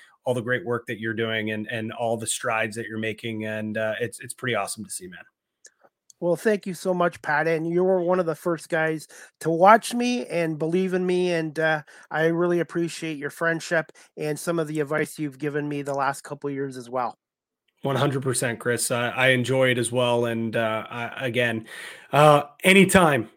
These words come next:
Speaker 1: anytime you need to have me on, I'd love to, uh, love to pop on here. And, uh, yeah, so again, Chris, thanks for having me. I, I really do. Uh, I love coming on these, uh, these shows to, to talk a little lacrosse.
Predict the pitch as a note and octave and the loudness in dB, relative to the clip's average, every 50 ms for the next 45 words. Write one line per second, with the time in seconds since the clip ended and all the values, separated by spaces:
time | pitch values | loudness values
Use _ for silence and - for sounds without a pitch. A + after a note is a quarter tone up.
0 | _ - - C#3 C#3+ C3 C3 - C3+ B2+ B2 A#2+ A#2 A#2+ A#2+ A#2 A2+ A2 A#2 A2+ | _ -8 -4 -4 -4 -2 -2 -2 -2 -2 -2 -2 -4 -4 -4 -4 -6 -6 -6 -6
1 | A#2 A2+ G#2+ G2+ G2 G2 G2+ G2 - - B2 G#2+ A2 A2 G#2+ G#2 G2+ - - - | -6 -6 -6 -6 -8 -10 -12 -12 -12 -10 -8 -6 -4 -4 -4 -6 -6 -8 -8 -6
2 | A2+ A2 G#2+ G#2+ G#2+ G#2+ G#2 G#2 - A#2+ A#2 G#2+ A2 - A#2+ - - A#2 A2 - | -6 -4 -4 -4 -4 -4 -6 -6 -6 -6 -6 -6 -6 -10 -10 -6 -4 -4 -4 -4
3 | - A#2+ A2 G#2 G#2+ G2+ A2+ A2 G#2 G2 F#2+ - _ _ - A2 G#2+ G#2+ G#2+ G#2+ | -4 -6 -6 -6 -6 -6 -8 -8 -8 -8 -10 -14 _ _ -10 -8 -6 -4 -4 -6
4 | G#2+ G2 G#2+ A2 G#2+ G#2+ G#2+ G#2+ G#2+ G#2+ A2+ C3+ C#3 B2 - - - - C#3 A#2+ | -6 -6 -4 -4 -4 -2 -2 -2 -2 0 0 0 0 0 -2 -4 -6 -4 -2 -2
5 | A#2 A2 A#2 - _ - B2+ A#2 B2 B2+ B2 A#2 - C3+ C3 A#2+ - - - - | -2 -4 -6 -10 _ -10 -6 -2 -2 -2 -2 -2 -2 -4 -4 -2 -2 -4 -6 -4
6 | C3+ C3+ B2+ - - - B2+ A2+ - C3 C3 B2 A#2 A2+ A2+ A2 A2 A2 A2+ A2 | -4 -4 -2 -4 -4 -4 -2 0 2 2 2 2 0 -2 -4 -4 -4 -4 -4 -4
7 | A2 A2 G#2+ A#2 A2+ A#2 B2 A#2+ A2+ A2 G#2+ A#2+ A#2 A2 - _ _ F#2+ - A2+ | -6 -6 -6 -6 -4 -4 -2 -2 -2 -2 -2 -2 -2 -4 -6 _ _ -14 -12 -10
8 | A2 G#2+ A#2 B2 A#2+ A#2+ A#2+ A#2 G#2+ - - B2 A#2 A2 A2 G#2+ A2 G#2+ G#2+ A2 | -8 -6 -4 -4 -2 0 -2 -2 -2 -2 -4 -6 -4 -4 -6 -6 -6 -6 -6 -8
9 | A2 G#2 - - A2 G#2 G2+ - _ - - - _ _ _ - A2+ G#2 - - | -8 -8 -8 -8 -8 -8 -8 -10 _ -20 -20 -20 _ _ _ -6 -4 -4 -2 0
10 | A#2 G#2 G#2 G2 - - G#2+ G2+ G2+ G2 - - - - A2+ G#2+ G#2 - G#2+ G2 | 0 0 0 -2 -2 -4 -4 -4 -4 -6 -10 -12 -10 -8 -8 -8 -6 -6 -6 -6
11 | G2+ F#2+ F#2 F2+ - - G2 - - - - - | -6 -6 -6 -8 -10 -12 -14 -14 -14 -16 -18 -18